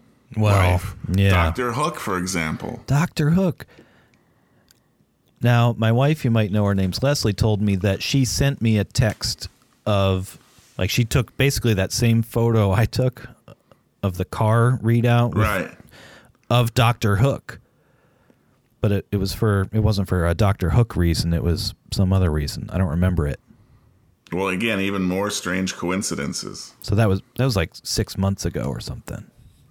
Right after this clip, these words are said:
Speaker 1: I don't know. A lot of coincidences. Anyway, I bought cereal. I never liked grape nuts, but I think you know, I, as my palate has developed, I bet you I might be into some grape nuts
Speaker 2: Yeah,
Speaker 1: these
Speaker 2: I'm actually
Speaker 1: days.
Speaker 2: very hungry for grape nuts
Speaker 1: I
Speaker 2: right
Speaker 1: could
Speaker 2: now.
Speaker 1: use some grape.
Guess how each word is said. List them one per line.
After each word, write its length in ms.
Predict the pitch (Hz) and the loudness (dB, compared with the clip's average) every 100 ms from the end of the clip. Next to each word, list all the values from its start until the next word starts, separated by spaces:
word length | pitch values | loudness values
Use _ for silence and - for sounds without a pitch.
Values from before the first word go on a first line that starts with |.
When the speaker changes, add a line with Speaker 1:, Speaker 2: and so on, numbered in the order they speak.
| _ _ _ _ _ _ _ | _ _ _ _ _ _ _
Speaker 1:
I 120 | 104 117 | 0 2
don't 120 | 104 | 4
know. 200 | 85 87 - - _ - | 2 0 -6 -20 _ -4
A 40 | 113 | 2
lot 160 | 120 | 2
of 80 | 110 | 2
coincidences. 960 | 104 92 87 85 80 92 - 60 - - _ - - - - - _ _ _ - _ _ _ _ _ _ - - - - _ _ | 2 2 2 0 -2 -4 -4 -4 -6 -8 _ -20 -20 -20 -20 -20 _ _ _ -20 _ _ _ _ _ _ -20 -20 -20 -20 _ _
Anyway, 420 | 156 143 139 123 - - | 0 2 4 2 0 -4
I 60 | |
bought 280 | 135 143 131 | 0 0 0
cereal. 720 | - 147 147 143 135 131 135 107 123 - | 0 2 4 4 4 4 2 0 -6 0
I 340 | 113 110 117 110 113 - | 4 4 4 2 0 0
never 280 | 139 143 143 | 2 2 4
liked 280 | 135 131 - | 4 2 0
grape 280 | 117 131 139 | 0 2 2
nuts, 340 | 139 - - | 0 0 -6
but 300 | - 107 107 | 0 0 2
I 140 | 123 123 | 0 0
think 400 | - 320 - - _ _ _ - | -2 -8 -8 -16 _ _ _ -2
you 100 | 143 | 0
know, 180 | 151 131 | 2 2
I, 120 | 127 113 - | 0 -2 -2
as 260 | 120 120 123 | 0 2 2
my 120 | 110 | 0
palate 400 | - 131 135 156 | 0 0 0 2
has 140 | 147 | 0
developed, 420 | - 143 165 - 135 | 0 -2 0 0 0
I 80 | |
bet 280 | 120 - - | 0 -2 0
you 120 | 143 120 | 0 2
I 160 | 127 | 2
might 280 | 127 127 120 | 4 2 2
be 160 | 113 117 | 2 4
into 200 | 127 90 | 2 2
some 240 | 95 90 | 0 0
grape 360 | 87 92 87 87 | 0 0 0 0
nuts 200 | 92 101 | 0 2
Speaker 2:
Yeah, 60 | |
Speaker 1:
these 100 | 95 95 | 0 2
Speaker 2:
I'm 180 | 92 | 2
actually 320 | 131 98 92 87 | 4 4 6 4
Speaker 1:
days. 160 | 87 | 2
Speaker 2:
very 400 | 92 101 104 104 | -2 0 0 0
hungry 340 | 101 107 92 90 | -2 -2 -2 -4
for 160 | 92 | -4
grape 320 | 87 82 80 | -4 -4 -4
nuts 200 | 78 76 | -6 0
Speaker 1:
I 40 | 113 | 0
Speaker 2:
right 100 | 139 | 2
Speaker 1:
could 120 | 170 | 0
Speaker 2:
now. 80 | 147 | 2
Speaker 1:
use 220 | 147 156 | 4 4
some 180 | - 165 | 2 2
grape. 320 | 147 135 175 | 2 2 2